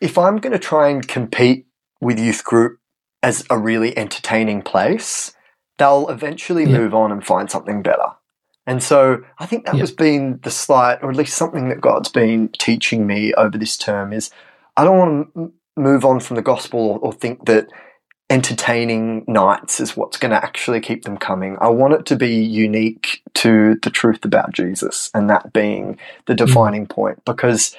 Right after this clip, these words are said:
Speaker 1: if you're gonna try and get on the, the playing field with competing for an entertaining night, you're gonna lose out.
Speaker 2: <laughs>
Speaker 1: Eventually, there, there is most definitely gonna be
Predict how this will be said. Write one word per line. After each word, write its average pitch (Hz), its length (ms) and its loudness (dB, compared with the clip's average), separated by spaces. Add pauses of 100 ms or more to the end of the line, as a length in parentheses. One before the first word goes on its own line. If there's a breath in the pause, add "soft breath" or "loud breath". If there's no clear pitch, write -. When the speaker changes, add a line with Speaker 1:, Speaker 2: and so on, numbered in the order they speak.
(260 loud breath)
Speaker 1:
if - 120 -2
you're 147 80 4
gonna 170 160 4
try 175 300 4
and 117 220 -4 (100)
get 143 160 4
on 123 140 -2
the, 120 120 -4 (600 soft breath)
the 120 80 -8
playing 131 340 0
field 143 320 2
with 131 220 -4 (160)
competing 120 540 -4
for 117 180 4
an 107 60 2
entertaining 110 580 0
night, 104 300 0
you're 113 100 -2
gonna 110 200 2
lose 98 260 -4
out. 71 300 -4
Speaker 2:
<laughs> - 80 -4
Speaker 1:
Eventually, 135 520 0
there, 113 220 2
there 110 420 -2
is - 200 -12 (140)
most 156 420 -2
definitely - 340 -2 (180)
gonna 127 160 -4
be 113 300 0